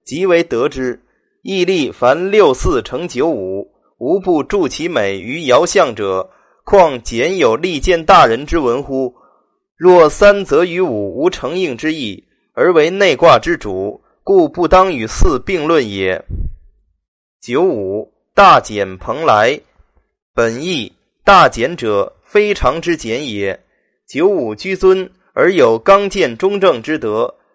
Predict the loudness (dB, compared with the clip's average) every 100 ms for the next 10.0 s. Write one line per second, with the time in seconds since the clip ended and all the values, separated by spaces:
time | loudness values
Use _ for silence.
0 | _ -10 -4 0 0 0 -4 -6 2 4
1 | 6 4 0 0 -2 -2 -4 -6 -2 -2
2 | -4 _ _ _ _ 2 4 2 0 2
3 | 2 2 2 2 0 0 2 2 2 -2
4 | _ _ 0 2 4 4 2 0 -2 0
5 | 0 -2 -6 -12 -14 _ -20 -20 _ _
6 | _ _ -4 -4 0 4 4 4 -4 _
7 | _ _ -6 -4 -4 -6 -2 2 2 4
8 | 4 2 -4 _ _ 0 2 4 4 2
9 | -2 -6 -2 0 0 -2 -4 0 0 -2